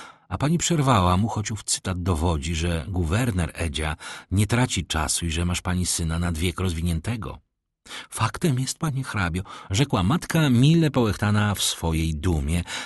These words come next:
„że to chłopak niezmiernie pojętny, wszystko chwyta w lot. Ma tylko jedną wadę,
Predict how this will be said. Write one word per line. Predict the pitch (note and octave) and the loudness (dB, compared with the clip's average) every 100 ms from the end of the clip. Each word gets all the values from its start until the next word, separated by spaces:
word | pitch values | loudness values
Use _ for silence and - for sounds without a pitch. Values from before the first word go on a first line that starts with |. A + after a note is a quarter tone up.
| - | -12
„że | - - | -6 -6
to | C#3+ | -2
chłopak | G3 - E3 D#3+ - | -2 0 0 0 2
niezmiernie | E3 F3+ G3 F3+ B2+ | 2 4 4 4 2
pojętny, | - F#2+ F2+ F2 D#2+ F2 F2 - - - | 2 2 4 2 2 0 0 -2 -16 -14
wszystko | - A#3 - - | -2 0 0 0
chwyta | D#3+ E3 D3 | -2 0 0
w | G2+ | 0
lot. | C#2+ - - _ _ - | 0 -4 -14 _ _ -4
Ma | D#3 | -2
tylko | G3+ F#3 | 0 4
jedną | F3 D#3 E3+ E3 E3+ | 4 4 4 4 4
wadę, | E3+ D#3 G2+ E2+ | 2 2 -2 -8